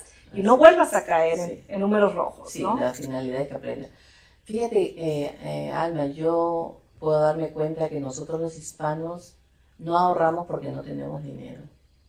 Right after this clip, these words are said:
Speaker 2: Nosotros sí tenemos dinero. ¿Sabes que tenemos dinero? Nosotros somos muy trabajadores.
Speaker 1: Sí.
Speaker 2: Los hispanos trabajamos mucho.
Speaker 1: Sí.
Speaker 2: Y los hispanos nos preocupa mucho nuestra familia.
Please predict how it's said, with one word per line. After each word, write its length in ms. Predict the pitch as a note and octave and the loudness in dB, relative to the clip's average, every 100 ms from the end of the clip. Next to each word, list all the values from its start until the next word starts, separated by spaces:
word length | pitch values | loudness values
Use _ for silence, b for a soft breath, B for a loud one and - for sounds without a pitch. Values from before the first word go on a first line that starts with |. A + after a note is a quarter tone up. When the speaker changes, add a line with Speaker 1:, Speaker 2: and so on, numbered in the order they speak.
| _ _ _ - | _ _ _ -14
Speaker 2:
Nosotros 260 | F#3 A#3+ B3+ | -10 -10 -12
sí 80 | |
tenemos 380 | - D#3+ C#3 D3 | -8 -6 -6 -10
dinero. 420 | C#3+ C#3 C#3+ B3+ - - _ _ _ _ | -12 -12 -12 -14 -16 -20 _ _ _ _
¿Sabes 280 | E4 G#4+ | -4 -4
que 80 | G#4 | -4
tenemos 340 | D4+ C4 C4 C#4 | -4 -6 -6 -8
dinero? 400 | A#3 A3 D#4+ G#4+ _ _ _ _ _ _ - | -6 -6 -8 -12 _ _ _ _ _ _ -12
Nosotros 360 | F#3+ C#4 D4 | -8 -6 -6
somos 220 | D4+ C#4+ C4 | -4 -2 0
muy 180 | B3 | -2
trabajadores. 840 | C4+ B3 G3 D3 C3+ - - - _ _ | -2 -4 -4 -4 -8 -10 -12 -18 _ _
Speaker 1:
Sí. 320 | - - F3 | -20 -16 -12
Speaker 2:
Los 180 | G3 G3 | -10 -10
hispanos 320 | G#3+ A#3+ C#4+ | -8 -6 -6
trabajamos 460 | C#4 G#3 G#3+ A3+ A3+ | -6 -6 -6 -6 -6
mucho. 460 | G#3 B3 - - - | -6 -8 -10 -16 -20
Speaker 1:
Sí. 420 | - E3 D3+ - | -12 -10 -10 -12
Speaker 2:
Y 80 | G3 | -8
los 160 | G3+ G#3 | -6 -6
hispanos 300 | - A#3+ C#4 | -2 0 0
nos 120 | C4+ | -2
preocupa 380 | F#3 F#3 F#3+ G#3 | -6 -12 -6 -6
mucho 280 | F#3+ G#3+ F#3 | -4 -10 -10
nuestra 260 | D#3+ D3 - | -14 -12 -14
familia. 560 | C#3 C3 B2 E3 - | -14 -14 -16 -16 -18